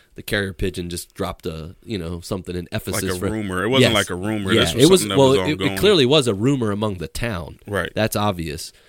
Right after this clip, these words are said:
Speaker 1: But it was, it, it, he heard about it more specifically than that.
Speaker 2: Rumor meaning it wasn't that
Speaker 1: Yeah.
Speaker 2: it was just
Speaker 1: Yeah,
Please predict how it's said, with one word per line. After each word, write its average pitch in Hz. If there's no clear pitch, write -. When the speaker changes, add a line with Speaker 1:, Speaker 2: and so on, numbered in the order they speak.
Speaker 1:
But 107
it 107
was, 98
it, 92
it, 87
he 143
heard 113
about 87
it -
more 95
specifically 87
than 80
that. 90
Speaker 2:
Rumor 117
meaning 98
it 92
wasn't 92
that 92
Speaker 1:
Yeah. 98
Speaker 2:
it 80
was 87
just 92
Speaker 1:
Yeah, -